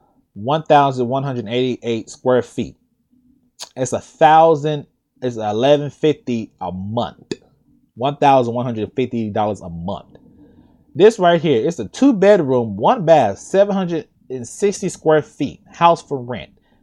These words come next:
Nine hundred and sixty-five dollars a month. Why? It's different if these, like this one right here, this one, this one should be lower. The price should be lower, but I understand this one a little bit more.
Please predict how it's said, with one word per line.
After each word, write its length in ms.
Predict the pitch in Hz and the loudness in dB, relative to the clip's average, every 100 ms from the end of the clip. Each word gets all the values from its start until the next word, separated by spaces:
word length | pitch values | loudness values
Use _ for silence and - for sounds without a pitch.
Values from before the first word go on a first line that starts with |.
| _ | _
Nine 320 | 113 147 226 240 | -4 0 0 0
hundred 260 | 220 190 | -2 -2
and 120 | 143 | -6
sixty-five 500 | - 180 156 160 135 | -4 -4 -4 0 0
dollars 280 | 120 120 107 | 0 -2 -2
a 60 | 90 | -6
month. 420 | 82 110 - - _ _ _ _ | -6 -8 -8 -16 _ _ _ _
Why? 680 | 90 85 95 139 73 - _ _ _ _ _ _ _ _ _ _ _ _ _ _ _ _ _ _ _ - | -18 -6 0 2 0 -8 _ _ _ _ _ _ _ _ _ _ _ _ _ _ _ _ _ _ _ 2
It's 240 | 190 240 | 4 4
different 520 | 139 123 208 208 185 175 | 2 4 4 4 -4 0
if 220 | 156 151 | 0 0
these, 640 | 170 175 175 170 165 156 _ _ _ - | -2 -2 0 -2 -2 -6 _ _ _ 0
like 220 | 143 180 | 0 2
this 140 | 277 | 0
one 120 | 262 208 | 0 0
right 180 | 190 | 2
here, 100 | 170 | 2
this 240 | 156 311 - | 4 2 0
one, 220 | 269 254 _ _ _ | -6 -6 _ _ _
this 280 | 170 294 - | -4 -2 -2
one 200 | 254 247 - _ - | -4 -4 -8 _ -12
should 240 | - 220 | -6 -4
be 100 | 185 | 0
lower. 320 | 170 160 127 104 | 2 4 2 0
The 100 | 110 | 0
price 260 | 202 202 | 2 2
should 120 | 185 | -2
be 80 | 160 | -2
lower, 260 | 156 156 151 | 2 4 4
but 180 | 139 135 | 2 0
I 140 | 160 | 2
understand 500 | 165 139 - 139 120 | 0 -2 -8 -6 -6
this 180 | 117 - | -6 -8
one 220 | 104 76 82 - | -16 -16 -14 -4
a 60 | |
little 220 | 123 123 104 | 0 0 0
bit 160 | 110 | -4
more. 340 | 107 101 73 | -4 -6 -8